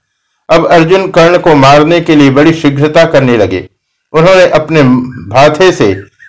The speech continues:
इंद्र के वज्र और यमराज के दंड के समान एक आंजलिक नामक बाण निकालकर हाथ में लिया।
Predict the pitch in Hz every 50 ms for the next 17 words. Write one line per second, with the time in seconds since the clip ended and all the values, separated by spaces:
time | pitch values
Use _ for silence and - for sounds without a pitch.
0 | - 160 175 185 185 175 170 165 165 143 131 113 127 156 156 156 165 151 - 143
1 | 139 127 113 113 120 120 120 139 147 160 156 156 - 147 120 104 101 139 156 170
2 | 170 160 170 160 151 156 131 117 110 104 98 98 98 - _ _ _ _ _ _
3 | - 135 147 160 165 160 160 - 127 135 139 147 151 151 175 185 190 190 190 160
4 | 156 147 135 135 135 143 139 127 113 98 110 123 143 151 147 127 120 - 143 143
5 | 151 156 151 147 135 113 - 104 113 131 135 135 - 117 107 98 95 92 87 85
6 | 78